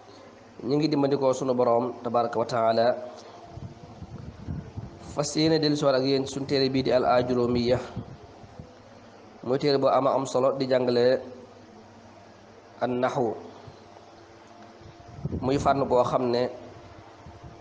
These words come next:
bu ama am solo la ci làkku arab, nit ki dégg ko ngir mën a dégg làkku arab, waaye ngir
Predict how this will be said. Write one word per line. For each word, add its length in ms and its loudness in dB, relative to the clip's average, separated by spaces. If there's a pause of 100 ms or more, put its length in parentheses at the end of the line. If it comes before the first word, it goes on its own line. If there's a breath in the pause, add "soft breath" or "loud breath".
(180)
bu 160 2
ama 240 2
am 160 0
solo 240 2
la 80 4
ci 80 -4
làkku 240 0
arab, 400 2 (160)
nit 240 -2
ki 240 0 (1400)
dégg 240 0
ko 480 0 (160)
ngir 240 2
mën 160 4
a 80 2
dégg 240 0
làkku 320 0
arab, 320 2 (320 loud breath)
waaye 240 4
ngir 180 0